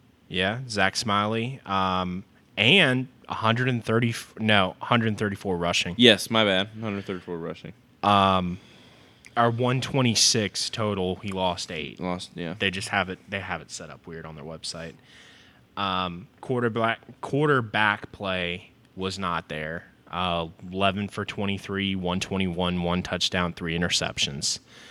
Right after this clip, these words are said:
Speaker 1: Uh, gave up a sack, only sack, uh, for Ferrum, which kudos to the offensive line for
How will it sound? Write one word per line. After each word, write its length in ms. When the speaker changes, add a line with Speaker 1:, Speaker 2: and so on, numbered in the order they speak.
Speaker 1:
Uh, 220
gave 340
up 200
a 20
sack, 640
only 340
sack, 560
uh, 340
for 340
Ferrum, 540
which 300
kudos 400
to 80
the 60
offensive 520
line 380
for 400